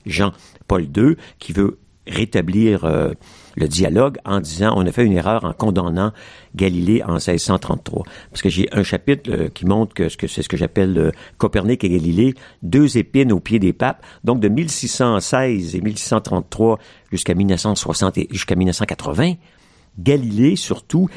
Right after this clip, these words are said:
est le surmoi avec lequel les papes sont pris. On leur demande constamment, y compris en seize cent trente-cinq, dès la condamnation de Galilée, il y a des savants qui écrivent au neveu du pape en disant, « Écoutez, vous devez libérer Galilée, qui est condamné à réclusion à vie dans sa maison,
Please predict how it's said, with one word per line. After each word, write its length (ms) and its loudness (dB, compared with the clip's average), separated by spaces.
est 140 4
le 80 2
surmoi 720 0
avec 300 -2
lequel 300 2
les 140 0
papes 320 -2
sont 200 -4
pris. 240 -8
On 120 -2
leur 180 2
demande 460 0
constamment, 480 0
y 100 0
compris 260 -2
en 80 0
seize 200 0
cent 140 0
trente-cinq, 580 0
dès 260 0
la 80 0
condamnation 540 2
de 40 -2
Galilée, 440 0
il 60 2
y 20 6
a 40 4
des 120 2
savants 320 0
qui 120 -4
écrivent 340 0
au 80 6
neveu 240 2
du 140 -4
pape 200 -2
en 60 0
disant, « 100 2
Écoutez, 320 0
vous 160 2
devez 280 2
libérer 480 0
Galilée, 460 2
qui 100 0
est 100 -10
condamné 420 2
à 60 2
réclusion 480 0
à 80 4
vie 180 0
dans 160 2
sa 160 -2
maison, 460 0